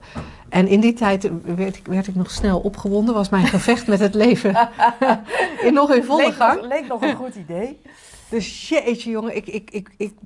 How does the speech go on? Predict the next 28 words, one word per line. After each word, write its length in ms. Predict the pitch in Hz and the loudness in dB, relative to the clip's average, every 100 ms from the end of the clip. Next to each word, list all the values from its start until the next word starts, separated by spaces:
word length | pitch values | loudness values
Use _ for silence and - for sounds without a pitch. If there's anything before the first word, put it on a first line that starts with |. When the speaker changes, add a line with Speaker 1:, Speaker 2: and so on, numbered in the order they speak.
| - _ _ 170 170 _ | -20 _ _ -16 -16 _
Speaker 1:
borrelde 640 | 165 220 302 262 240 202 | -2 2 2 2 0 0
helemaal 480 | 190 202 196 190 190 | 0 0 0 2 2
en 100 | 180 | 0
het 120 | 190 | -4
schijnt 260 | - 214 220 | -4 -4 -4
dat 140 | 202 | -4
mijn 180 | 196 175 | -4 -2
ogen 260 | 208 226 170 | -2 -2 -6
vuur 320 | - 226 226 | -2 0 0
spuwden. 680 | - - 233 208 196 180 196 - - - - | -4 -4 0 2 2 0 -2 -12 -20 -20 -6
Eh, 920 | - 175 175 165 160 160 156 - 135 | 2 6 6 6 6 4 0 -2 -6
eh, 60 | - - - | -8 -10 -12
ik, 200 | - 151 | -12 -12
ik, 160 | - - | -12 -4
verbaal 420 | - 160 175 196 | 0 4 4 4
wist 200 | 175 - | 0 -4
ik 80 | 170 | -6
me 100 | 165 | -6
geloof 240 | 165 156 | -4 -4
ik 60 | 147 | -4
nog 120 | 156 | -6
wel 120 | 147 | -6
in 180 | - 208 | -4 -4
te 100 | 202 | -2
houden 420 | 175 165 160 151 - - - | -2 0 0 -4 -6 -20 -8
over 280 | - 185 170 | 0 0 0
dat 180 | 165 165 | -4 -4
dat, 260 | 156 160 | -6 -12